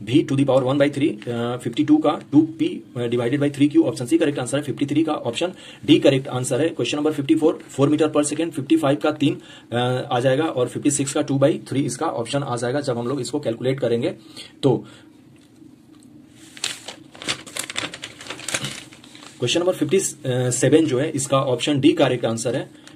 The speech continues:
फिफ्टी सेवन का option D करेक्ट answer है, फिफ्टी एट का option ए करेक्ट answer है, पीडी। question number फिफ्टी नाइन, अट्ठाईस दिन हो जाएगा। question number साठ,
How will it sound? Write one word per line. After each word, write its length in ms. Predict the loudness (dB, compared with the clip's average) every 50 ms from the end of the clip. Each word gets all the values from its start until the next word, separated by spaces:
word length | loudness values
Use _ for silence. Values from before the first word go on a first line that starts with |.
| -12
फिफ्टी 160 | -8 -2 -2 0
सेवन 240 | 0 0 0 0
का 100 | 0 0
option 340 | 0 0 -2 -4 -2 -2 0
D 120 | 2 4 4
करेक्ट 240 | 4 2 2 0
answer 200 | -2 -4 -2 -4
है, 60 | -4 -2
फिफ्टी 300 | -4 -2 0 0 0 2
एट 180 | 2 0 2 2
का 100 | 0 -2
option 320 | -2 -2 -4 -4 -4 -2
ए 100 | 0 0
करेक्ट 240 | 2 2 0 0 0
answer 200 | -4 -2 0 -2
है, 120 | -2 -2
पीडी। 200 | -2 -2 0 0
question 280 | 0 0 0 -2 -2 -2
number 180 | -2 -2 -2
फिफ्टी 260 | -4 -4 -4 0 0 0
नाइन, 180 | 0 0 -4
अट्ठाईस 340 | -4 -6 -6 -2 0 0 2
दिन 140 | 2 0 -2
हो 100 | -2 -2
जाएगा। 240 | 0 0 0 0 0
question 280 | -2 -2 -4 -4 -4
number 160 | -2 -2 -2
साठ, 340 | -2 -2 0 0 0 0 -2